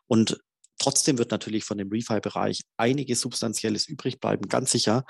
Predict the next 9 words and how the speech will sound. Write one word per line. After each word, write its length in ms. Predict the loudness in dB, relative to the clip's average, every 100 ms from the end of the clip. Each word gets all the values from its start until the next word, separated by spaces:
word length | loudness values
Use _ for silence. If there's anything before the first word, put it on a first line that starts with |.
| -8 -14 -18 _
aber 360 | 2 4 4 2
dass 180 | -4 -4
das 220 | -4 -2
jetzt 240 | -2 -4 -6
die 80 |
Industrie, 520 | -8 -8 -6 0 0 0 2
äh, 80 |
richten 460 | 2 2 0 -2 -2
soll 380 | 0 4 2